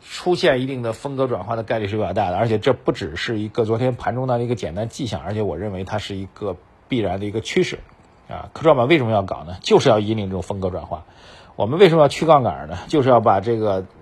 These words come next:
占用比较多的传统产业的杠杆率降下来，逼迫这些资金走到引领科技创新的领域当中去。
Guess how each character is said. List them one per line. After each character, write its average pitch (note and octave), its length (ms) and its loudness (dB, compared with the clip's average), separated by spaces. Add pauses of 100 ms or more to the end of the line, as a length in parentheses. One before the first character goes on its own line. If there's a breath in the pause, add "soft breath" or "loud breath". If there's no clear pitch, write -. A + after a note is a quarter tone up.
(220)
占 E3 220 8
用 C3 180 2
比 B2+ 140 0
较 F#2+ 220 4
多 A#2 200 2
的 A2+ 80 4
传 G#2 220 -2
统 A#2+ 140 -2
产 F2 240 -8
业 G2+ 160 -6
的 F2+ 160 -6
杠 A2+ 240 0
杆 E2+ 160 -6
率 G2 80 -4
降 A2 180 -2
下 F2+ 80 -4
来， D2+ 160 -10
逼 F#3 260 -2
迫 B2 200 4
这 G#2+ 80 0
些 A2 120 2
资 G#2+ 140 -6
金 A2+ 220 -4
走 F#2 200 -4
到 G2+ 200 -2
引 G2+ 180 -8
领 G#2 140 -8
科 F2+ 120 -10
技 A2 100 -6
创 G#2 200 -4
新 G#2 100 -8
的 G2+ 60 -10
领 - 140 -16
域 - 20 -20
当 E2 160 -16
中 G2 100 -12
去。 - 160 -16